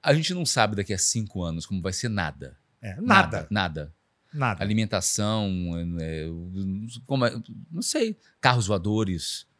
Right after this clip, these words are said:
Speaker 2: É, é.
Speaker 1: né? É, ó-, óculos, Vision Pro, não sei das
Speaker 2: Aham.
Speaker 1: quantas.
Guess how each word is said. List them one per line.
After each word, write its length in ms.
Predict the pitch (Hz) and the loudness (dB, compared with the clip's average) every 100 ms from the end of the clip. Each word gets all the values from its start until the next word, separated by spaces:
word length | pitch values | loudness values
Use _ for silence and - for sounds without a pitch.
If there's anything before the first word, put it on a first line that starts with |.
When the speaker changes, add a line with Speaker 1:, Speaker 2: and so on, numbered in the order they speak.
| _ | _
Speaker 2:
É, 120 | 113 113 | -6 -6
é. 40 | 78 | -4
Speaker 1:
né? 320 | 87 92 82 80 | -2 -2 -2 -6
É, 500 | 80 78 73 71 73 78 _ _ _ | -6 -8 -10 -10 -12 -14 _ _ _
ó-, 240 | - 113 - - | -2 0 -2 4
óculos, 640 | 113 135 - 107 90 76 | 6 6 6 0 0 -2
Vision 320 | 95 110 107 | 0 2 0
Pro, 440 | 87 101 104 95 82 | 0 4 4 4 0
não 80 | |
sei 140 | 80 95 | -4 -2
das 100 | 101 | 0
Speaker 2:
Aham. 120 | 123 | 2
Speaker 1:
quantas. 560 | 98 110 107 95 82 | 4 4 4 0 -2